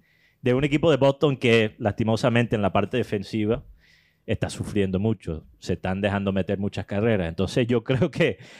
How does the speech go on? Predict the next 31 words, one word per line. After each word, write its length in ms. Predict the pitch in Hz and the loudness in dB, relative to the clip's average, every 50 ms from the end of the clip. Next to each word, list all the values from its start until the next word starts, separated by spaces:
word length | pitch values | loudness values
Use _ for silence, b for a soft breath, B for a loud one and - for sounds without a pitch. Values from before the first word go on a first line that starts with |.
| B | B
el 160 | B 113 107 95 | B -2 0 0
partido 420 | 120 113 107 - 151 170 202 220 | 0 -2 0 2 4 4 4 6
de 120 | 214 196 190 | 6 6 6
hoy, 480 | 202 196 185 165 139 156 190 196 180 - _ _ - | 8 8 8 6 4 2 -4 -6 -10 -18 _ _ -10
uno 240 | - 123 123 151 180 | -4 -2 0 2 2
nunca 280 | 180 185 190 - 175 | 2 0 0 0 0
sabe 280 | 160 - 175 175 180 180 | 2 4 6 6 6 4
qué 80 | 170 170 | 2 0
esperar 340 | - - 175 170 165 170 | -2 0 2 4 4 4
con 100 | 170 185 190 | 4 2 2
el 80 | 185 | 2
béisbol, 420 | 165 160 147 147 156 - - - - b b b b b b b b b b - | 4 4 2 2 2 -2 -8 -8 -10 b b b b b b b b b b -4
pero 500 | 110 107 104 107 101 98 95 95 92 - - | -2 -2 0 0 -2 -2 -4 -6 -8 -12 -12
el 140 | 104 104 92 | -12 -10 -6
partido 560 | - 87 90 - - 95 98 104 120 139 156 | -6 -8 -8 -8 -6 -2 0 2 2 4 4
de 100 | 156 135 | 4 4
hoy 220 | 117 127 139 - | 4 4 4 2
puede 320 | - - 107 110 120 131 123 | 0 -2 -4 -2 -2 -2 -2
ser 200 | - - 139 123 | -2 -2 0 2
algo 440 | 123 127 135 139 135 147 143 135 120 107 | 2 2 0 2 2 2 4 4 4 4
realmente 460 | 101 107 117 120 127 135 135 - 143 | 2 2 0 0 -2 -2 0 0 -2
explosivo 680 | 110 - - 110 104 92 - - 143 156 170 165 156 | -2 -2 -4 -4 -4 -2 0 2 2 2 4 4 2
en 60 | 135 | 2
la 100 | 131 - | 2 2
parte 260 | - 131 147 143 - | 2 2 0 0 0
ofensiva, 600 | 147 135 - - 120 104 - 170 190 185 165 139 110 | -2 -2 -2 -2 -4 -4 -4 -2 0 0 0 0 0
puede 180 | - 110 117 | 0 0 0
ser 140 | 117 135 131 | 0 2 0
un 200 | 127 127 131 123 - | 0 0 -2 -4 -2
partido 480 | 117 117 113 - - 139 160 165 147 | -2 -2 0 0 0 2 4 4 4
de 240 | 117 104 101 98 92 | 4 2 0 -2 -6